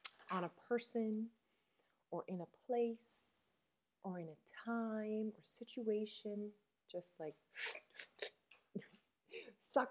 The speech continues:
those pieces of, those traces of you back in to this beautiful whole being that you are. And close your eyes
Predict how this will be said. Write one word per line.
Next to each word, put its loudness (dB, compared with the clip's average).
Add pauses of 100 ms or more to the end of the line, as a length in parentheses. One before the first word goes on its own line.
those 12
pieces 6
of, 8 (180)
those 6
traces 4
of 4
you 2
back 6
in 8 (460)
to 4
this -2 (120)
beautiful 4 (360)
whole 8
being 2
that -4
you 2
are. 2 (1080)
And -8 (340)
close 6
your 4
eyes 2